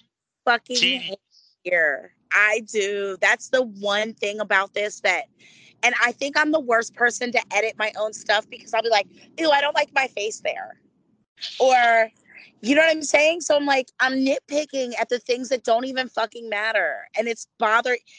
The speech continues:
Speaker 1: it's so self-conscious, and I'm not that person. So I really think that that's why I said it goes back to me hoping and wishing that I get with a team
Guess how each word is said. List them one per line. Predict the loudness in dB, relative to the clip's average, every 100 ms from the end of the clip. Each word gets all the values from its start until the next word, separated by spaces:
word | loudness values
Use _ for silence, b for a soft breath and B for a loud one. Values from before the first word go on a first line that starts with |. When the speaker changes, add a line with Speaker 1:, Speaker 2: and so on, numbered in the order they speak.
| B -6
Speaker 1:
it's | -6
so | -4 0 2
self-conscious, | 2 -2 -2 -4 -8 -8 -4 -6 -6 -12 -8
and | -4 -2
I'm | -2
not | -2 -2
that | -4 -4
person. | -4 -4 -4 -8 -8 -14 b b b b
So | 0 0
I |
really | 2 0 0 0
think | -6 -10 -2
that | 0 2 0
that's | -2 -2
why | -2
I | -4
said | -2 -4
it |
goes | -4 -6
back | -4 -4
to | -4 -8
me | -8 -8
hoping | -6 -6 -6 -8
and | -10
wishing | -10 -12 -8
that | -4 -4 -8 b b b -2
I |
get | 0 0 -2
with | -8
a | -8
team | -10 -10 -8 -10 -14